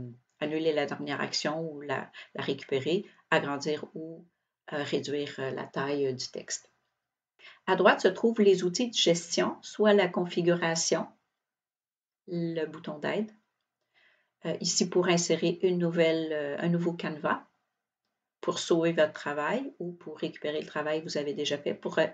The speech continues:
utiliser ces trois boutons-là, vous devez avoir un compte, évidemment. Ici, c'est pour partager ce que vous avez fait.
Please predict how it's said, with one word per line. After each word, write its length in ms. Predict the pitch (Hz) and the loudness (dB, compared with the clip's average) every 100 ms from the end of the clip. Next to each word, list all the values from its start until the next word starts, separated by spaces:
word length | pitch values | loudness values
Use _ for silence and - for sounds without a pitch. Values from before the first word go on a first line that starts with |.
| - | -6
utiliser 520 | 175 170 165 165 208 | -6 0 0 2 2
ces 200 | - 170 | 2 -2
trois 240 | - 165 | -2 -4
boutons-là, 520 | 160 - 160 156 170 190 | -4 -6 -10 -6 -8 -8
vous 140 | 175 156 | -10 -2
devez 260 | 156 160 160 | -2 2 0
avoir 280 | 147 147 | -2 -8
un 80 | 151 | -10
compte, 260 | - - 208 | -12 -14 -16
évidemment. 380 | - - 135 131 - _ _ - | -18 -16 -16 -16 -20 _ _ -4
Ici, 180 | - 175 | -2 0
c'est 140 | 185 | -2
pour 120 | - - - | -6 -10 -4
partager 640 | - - 151 147 143 170 _ - | -4 -4 -4 -2 -4 -6 _ -6
ce 80 | |
que 80 | - | -2
vous 160 | 156 151 | 0 2
avez 180 | 143 139 | 2 0
fait. 200 | 170 | -4